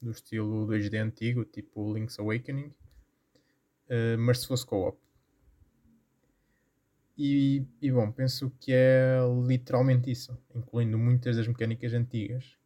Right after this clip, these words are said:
que durante os anos foram evoluindo, como por exemplo o combate, que é sempre muito simples e não passa dali. Mas estes jogos co-op dependem sempre também muito de com-,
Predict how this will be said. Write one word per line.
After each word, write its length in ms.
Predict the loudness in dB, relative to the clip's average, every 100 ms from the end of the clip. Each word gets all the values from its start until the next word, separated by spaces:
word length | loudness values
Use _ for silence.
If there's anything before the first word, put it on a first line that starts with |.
| _
que 300 | -10 -8 -8
durante 400 | -6 -6 -6 -4
os 80 | -4
anos 180 | -4
foram 200 | -4 -4
evoluindo, 520 | -2 -2 -2 -4 -8 -14 _ _ _ _ _ _
como 120 | -10
por 140 | -6
exemplo 380 | -2 -2 -2 -4
o 20 |
combate, 600 | -6 -4 0 0 -2 -6 _
que 120 | -10 -10
é 60 |
sempre 320 | -6 -6 -2
muito 220 | -2 -2 -6
simples 600 | -8 -6 -6 -10 _ _ _ _ _ _ _ _ _
e 100 | -8
não 180 | -4 -4
passa 360 | -2 -4 -4 -6
dali. 360 | -6 -8 -10 -14 _ _ _ _ _ _ _ _ _ _ _ _
Mas 540 | -2 2 2 2 2
estes 200 | -2 -2
jogos 260 | -2 -2 -4
co-op 440 | -2 -2 -2 -6
dependem 320 | -10 -6 -6
sempre 260 | -4 -8 -6
também 240 | -4 -4
muito 300 | -2 -4 -6
de 80 | -14
com-, 400 | -12 -8 -8 -10